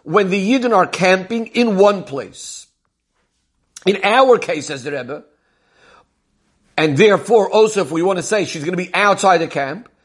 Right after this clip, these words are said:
so this is when the Yidden are standing in one place. This is the Rebbe says, Rashi had already told us this earlier, that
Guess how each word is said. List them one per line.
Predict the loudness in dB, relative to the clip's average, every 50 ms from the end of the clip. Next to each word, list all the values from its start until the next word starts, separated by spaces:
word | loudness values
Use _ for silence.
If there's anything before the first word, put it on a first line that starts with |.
| _ _ _ _
so | -6 -4 -2
this | 0 0 0 0 2
is | 0 0 0 -2 -4 -2
when | 0 2 2 2 2
the | 0 0 2
Yidden | 0 2 2 2 2
are | 2 2
standing | 0 2 2 2 2 2 0 0
in | 0 0 2
one | 2 2 0 0
place. | -2 -2 0 0 0 -2 -6
This | -8 -10
is | -6
the | -4 -2
Rebbe | -2 -2 -2
says, | -4 -4 -4 -4 -6 -4
Rashi | 0 2 2 2 2 0 -2 -2
had | -2 0
already | 0 -2 -4 -4
told | -2 -2 -2 -2 -2 -4
us | -8
this | -10 -10 -8 -4 -4
earlier, | -4 -2 -2 -4 -6 -8 -8 -12 _ _ _ -20 -20 -20 -12 -6
that | 0 4 4 4 4 2 -2